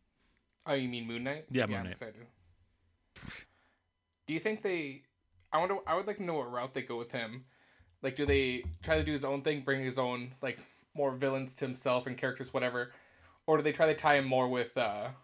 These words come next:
Speaker 1: like, Spider-Man, those people, or, like, the Fantastic Four? Like, does he, do, do they play Moon Knight as, like, his own thing, fighting his own people,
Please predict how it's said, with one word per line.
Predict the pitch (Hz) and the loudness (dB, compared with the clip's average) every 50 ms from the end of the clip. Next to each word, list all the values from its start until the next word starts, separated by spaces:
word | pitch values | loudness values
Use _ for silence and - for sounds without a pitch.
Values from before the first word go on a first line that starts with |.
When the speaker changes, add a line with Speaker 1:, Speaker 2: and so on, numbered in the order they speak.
| - - _ _ - | -20 -20 _ _ -8
Speaker 1:
like, | - 143 - - | -8 -8 -6 -8
Spider-Man, | - - - 139 135 131 127 127 127 123 123 123 120 123 123 | -4 2 4 4 4 4 2 2 4 4 4 2 0 -2 -4
those | 131 131 127 127 | -4 -4 -4 -2
people, | - 135 123 127 - 123 120 120 120 117 120 - - - _ _ _ _ _ _ _ _ - | -2 -4 -4 -2 0 0 2 2 2 0 -2 -6 -14 -20 _ _ _ _ _ _ _ _ 6
or, | 143 135 | 6 6
like, | 127 127 123 120 | 8 6 2 0
the | - - | -2 -2
Fantastic | - 135 127 123 127 135 117 - - 117 | 0 2 2 2 2 0 -2 -2 -4 -10
Four? | - - 131 123 113 107 | -6 -2 0 2 2 2
Like, | 104 117 113 - | 0 -2 -2 -2
does | 131 123 131 | -2 -2 -2
he, | 151 147 139 131 135 - - 147 - - - - 139 | -2 -2 0 0 -2 -4 -6 -10 -20 -20 -12 -6 -2
do, | 151 151 156 | -2 -2 -2
do | 143 139 156 160 | -2 0 2 2
they | 160 160 | 2 2
play | 156 190 190 | 4 4 4
Moon | 180 175 170 165 | 4 4 2 2
Knight | 160 165 165 165 160 - - | 2 2 2 2 -2 -4 -2
as, | 151 147 143 131 - | 0 0 2 2 0
like, | 135 127 | 0 0
his | 131 120 | -2 -2
own | 135 135 143 143 143 139 | 0 2 2 2 2 0
thing, | 131 - 139 143 147 151 156 160 - _ _ _ _ _ _ _ _ _ _ _ - | 0 2 2 2 2 0 -4 -8 -10 _ _ _ _ _ _ _ _ _ _ _ 0
fighting | 151 143 139 139 | 0 2 2 0
his | 127 127 | 0 2
own | 135 131 127 | 2 2 0
people, | 127 - 151 151 - 175 170 175 190 202 - | -2 -6 -4 0 2 4 4 4 4 0 -2